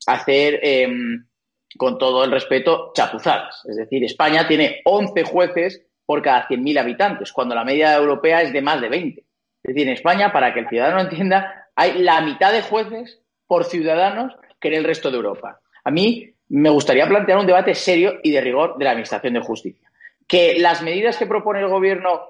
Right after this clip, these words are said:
pueden beneficiar ciertos aspectos como la asistencia telemática en procedimientos, por supuesto, bienvenido sea, pero luego la realidad es muy diferente. Este, este jueves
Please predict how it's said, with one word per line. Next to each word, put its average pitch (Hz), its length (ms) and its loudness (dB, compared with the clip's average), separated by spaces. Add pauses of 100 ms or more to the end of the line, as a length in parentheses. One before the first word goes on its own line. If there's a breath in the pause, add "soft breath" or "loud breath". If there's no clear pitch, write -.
(280)
pueden 190 440 2 (240)
beneficiar 165 720 0
ciertos 180 420 -2
aspectos 165 520 -2 (100)
como 170 460 2
la 165 140 4
asistencia 185 600 0
telemática 180 560 0
en 170 80 -2
procedimientos, 175 720 -2 (480)
por 107 140 -6
supuesto, 165 420 0
bienvenido 123 380 0
sea, 170 240 2 (220)
pero 165 120 2
luego 208 200 6
la 233 100 4
realidad 208 280 0
es 196 60 -6
muy 196 100 -4
diferente. 220 500 -6 (260)
Este, 170 1300 2
este 151 260 0
jueves 185 440 4